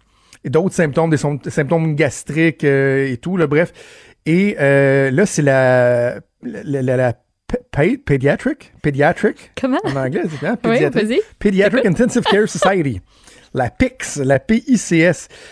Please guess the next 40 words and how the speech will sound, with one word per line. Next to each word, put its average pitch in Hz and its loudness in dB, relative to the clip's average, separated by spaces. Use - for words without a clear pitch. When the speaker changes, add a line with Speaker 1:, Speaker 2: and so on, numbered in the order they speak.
Speaker 1:
qui 151 0
avait, 180 2
euh, 143 2
émis 160 2
cette, - -2
euh, 135 4
cette - -4
notice-là, 160 0
si - -6
on 131 -2
veut, 131 -2
à 165 2
l'endroit 135 -2
du - -16
personnel 147 -2
médical 151 -2
en, 123 -2
à, 135 -4
médical 131 -4
en 151 2
disant, « 139 0
Faites - -4
attention », 156 0
parce 170 -8
qu'on 151 -2
a 143 2
recensé 143 0
un 170 0
nombre 156 0
important 147 -2
de, 127 0
de 113 -6
ce 139 -4
genre 160 0
de 143 0
cas-là 139 -2
su-, - -12
depuis 127 -8
quelque 147 0
temps 160 0